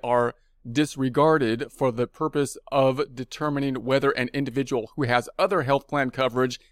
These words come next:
in addition to an H D H P is an eligible individual who may make tax-favored contributions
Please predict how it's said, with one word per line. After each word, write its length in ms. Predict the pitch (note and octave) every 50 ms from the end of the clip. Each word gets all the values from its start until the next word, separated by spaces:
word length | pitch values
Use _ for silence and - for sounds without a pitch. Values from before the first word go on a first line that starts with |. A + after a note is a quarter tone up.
| _ _ _
in 160 | - G3+ G#3
addition 560 | G#3+ G3+ E3+ G#3 G#3 - - E3 D3+ C#3 C3+
to 300 | B2 - - C#3+ C#3+ C#3 - -
an 180 | B2+ B2+ B2+ B2 _ -
H 300 | C3+ C#3 C3 - - _
D 240 | C#3 C#3 C#3 C#3 _
H 320 | C3+ C3+ C3+ B2 - -
P 420 | _ D#3 D#3 D3 B2+ A2+ A#2 B2 - _ _ _ _
is 160 | - D3 D3
an 120 | D3+ D3 -
eligible 440 | - D3 D#3+ E3+ D#3 C#3+ C#3+ D3+ D3+
individual 640 | - D3+ D3+ D3 C3+ C3+ D#3 D#3 B2+ B2 A#2+ A2 B2
who 160 | A2+ - D3+ C#3+
may 400 | B2+ C3 C#3 C#3+ D3 D3+ D#3 D#3 _ _
make 420 | B2 B2 C#3+ D3 B2+ C3 C3+ - _ _ _ _ _ _
tax-favored 720 | - C#3+ C#3 C#3+ D3 - - - D3 C#3+ C3+ B2+ B2+ A#2
contributions 960 | - - C#3 C3+ B2+ - C3 A#2 B2+ F#3 G#3 F3+ - B2+ A2+ A2 B2+ B2 -